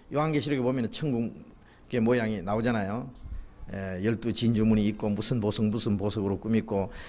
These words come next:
생명수 강이 흐르고, 에, 그 생명수 과일이 맺히고, 어? 어, 하나님의 보좌가 있고 뭐 쭉 있잖아요. 그걸 이 세상 말로 어떻게 표현을 할 수가 없어요.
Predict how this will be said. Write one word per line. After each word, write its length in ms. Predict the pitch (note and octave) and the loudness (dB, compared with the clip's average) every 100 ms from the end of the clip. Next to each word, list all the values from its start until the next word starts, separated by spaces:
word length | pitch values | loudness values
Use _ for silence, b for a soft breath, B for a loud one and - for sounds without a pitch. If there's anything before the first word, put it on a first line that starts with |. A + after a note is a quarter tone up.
| B | B
생명수 560 | - - E3 C3 G#2 G2+ | -4 2 4 4 2 0
강이 260 | G2+ A2+ G#2+ | 2 2 2
흐르고, 520 | G#2+ A2 G#2+ G2+ F2 B B B - | 2 2 2 0 -2 B B B -2
에, 280 | G#2+ G#2 G2 | 2 2 2
그 120 | A2+ | 0
생명수 560 | G#2 - C#3+ B2 A2+ A2+ | 0 0 2 4 2 0
과일이 420 | - A#2+ B2 A2 | 0 2 2 2
맺히고, 380 | G#2 G#2+ - A2 | 0 -2 -2 -2
어? 460 | G2+ - A#2+ F#3 B B B B B B - | -2 -2 -2 -2 B B B B B B -10
어, 80 | G2+ | -6
하나님의 500 | - B2 A2 A2 G#2 | -2 2 4 4 2
보좌가 380 | A2 A2 G#2+ G2+ | 0 2 2 0
있고 260 | G2 G#2 | -2 -4
뭐 100 | G2+ | -4
쭉 160 | - - - - | -4 -10 -14 -12
있잖아요. 480 | C3 D3 C3+ C3+ E3+ - - - - - B B B B B B B | -2 2 2 2 -2 -10 -12 -12 -14 -18 B B B B B B B
그걸 300 | - F3+ A#3+ | 0 4 4
이 140 | F3+ G3 | 4 4
세상 400 | A3 G#3+ A3 F#3+ | 2 4 4 4
말로 240 | D#3+ F3 | 2 2
어떻게 320 | C#3+ F3+ F3 | -2 -4 -4
표현을 340 | - - A3 E3+ | -2 0 0 0
할 180 | A3 | -4
수가 200 | A3+ - | -4 -2
없어요. 440 | A2+ - D3 G2+ | -4 -4 -6 -6